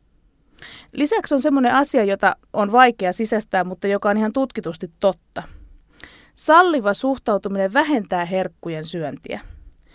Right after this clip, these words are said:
Jos ei siellä taustalla ole sitä ajatusta, että mun ei pitäisi, mä en sais, niin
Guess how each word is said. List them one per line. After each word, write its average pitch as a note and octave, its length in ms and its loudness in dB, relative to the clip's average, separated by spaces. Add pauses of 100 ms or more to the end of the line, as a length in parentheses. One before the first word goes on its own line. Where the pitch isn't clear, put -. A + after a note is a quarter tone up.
(300)
Jos D4+ 200 2
ei G#4 100 2
siellä C#4+ 220 0
taustalla C4 560 2
ole B3 80 4
sitä A3 180 0
ajatusta, A3+ 460 0
että F#3 180 -4
mun A#3 220 2
ei G3 80 2
pitäisi, F3+ 480 -2
mä A3+ 140 2
en G3 80 -2
sais, G3 440 0 (440)
niin B3+ 200 2